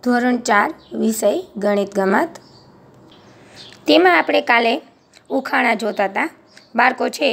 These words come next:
એ અલગ અલગ ઉખાણા પૂછતા હતા. એમાં ક, ખ અને ગનું આપણે જોઈ લીધું હતું. હવે આજે આપણે જોવાનું છે ઘ અને ચનું.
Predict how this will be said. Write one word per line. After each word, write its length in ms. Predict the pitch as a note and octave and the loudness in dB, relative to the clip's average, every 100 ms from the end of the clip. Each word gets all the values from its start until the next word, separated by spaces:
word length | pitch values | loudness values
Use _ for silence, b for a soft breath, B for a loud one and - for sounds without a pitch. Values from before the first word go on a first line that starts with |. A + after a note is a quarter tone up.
| G3 | -4
એ 140 | - A3+ | -2 0
અલગ 280 | A#3+ B3+ A3 | 0 -2 -4
અલગ 260 | G#3 A3 | -4 -4
ઉખાણા 480 | G3+ - G3+ A#3+ D#4 - - b b b b _ | -8 -6 -4 -2 -2 -6 -20 b b b b _
પૂછતા 440 | C4+ C4 - - G#3+ | -6 -4 -2 0 2
હતા. 200 | - F4 - | 0 -4 -6
એમાં 240 | A#3+ A#3 A3+ - | -4 -2 -2 2
ક, 40 | D4 D#4+ - | 2 2 0
ખ 60 | D4 C#4+ | 0 2
અને 180 | A#3+ A#3 | 0 -4
ગનું 360 | A3 A#3 C4 A#3 | -2 0 0 0
આપણે 260 | G3+ G#3 A3+ | -2 -2 -2
જોઈ 220 | C#4+ C#4 | 0 0
લીધું 280 | F#3 F#3+ F#3+ | -2 -4 -4
હતું. 180 | E4+ F#4 B B B B B B | -4 -6 B B B B B B
હવે 220 | A#3 B3 E4+ | 2 4 4
આજે 260 | D4 D4+ F4+ | 2 0 2
આપણે 280 | D4+ C#4 B3+ | 0 2 0
જોવાનું 420 | B3+ B3 A3+ G#3 | 0 -2 -2 -6
છે 140 | C#4+ D#4 - | -6 -6 -4
ઘ 80 | B3 D4+ B3+ | 4 6 6
અને 180 | G#3 B3 - _ | 2 -4 -8 _
ચનું. 340 | A#3+ G#3+ F#3 | -2 -2 -4